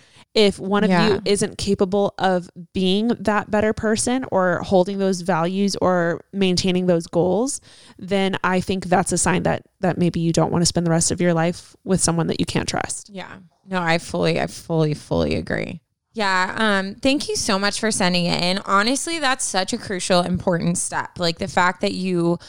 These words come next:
Speaker 2: are reaching out. Um, and like I said, hopefully you're reaching out to people in your life that know you and know the situation. Um, but I think that's your first sign that you're kind of like, "I need to, I need to figure this out." And I think
Speaker 1: Oh.
Speaker 2: that's a good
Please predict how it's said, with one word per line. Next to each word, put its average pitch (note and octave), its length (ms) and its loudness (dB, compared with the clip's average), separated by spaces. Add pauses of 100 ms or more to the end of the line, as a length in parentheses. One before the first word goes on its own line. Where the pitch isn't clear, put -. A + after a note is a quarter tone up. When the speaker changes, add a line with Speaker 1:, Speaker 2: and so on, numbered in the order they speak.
(380)
Speaker 2:
are F#3 140 4
reaching F3+ 500 0
out. D#3 600 0
Um, D#3+ 420 0
and F#3+ 140 0
like F3+ 160 0
I F#3+ 60 4
said, F#3 220 0
hopefully F3+ 420 2
you're D#3+ 100 4
reaching D#3+ 320 0
out - 140 -4
to - 80 -6
people F#3 300 -2
in E3 100 2
your - 100 2
life D3+ 240 0
that - 160 -4
know G#3 200 2
you G3 340 2
and E3+ 160 0
know D#3+ 160 4
the D#3+ 60 -2
situation. E3+ 840 -2 (500)
Um, E3 500 0 (120)
but G3 160 0
I G3 140 2
think A3 200 -2
that's F#3 280 0
your F#3 100 4
first F3 360 0
sign D#3+ 380 2
that F3 160 0
you're E3 160 2
kind F3 240 0
of D#3 120 2
like, D3+ 440 -2 (920)
"I F3+ 120 0
need F3+ 260 0
to, F3 380 -2 (320)
I F#3+ 120 2
need F#3+ 180 0
to F#3 80 -2
figure D#3+ 340 0
this - 220 -4
out." C#3+ 320 0
And F#3 140 2
I - 100 6
think D#4+ 180 4
Speaker 1:
Oh. A#3+ 40 2
Speaker 2:
that's F#3 240 2
a F#3+ 40 0
good D#3+ 580 0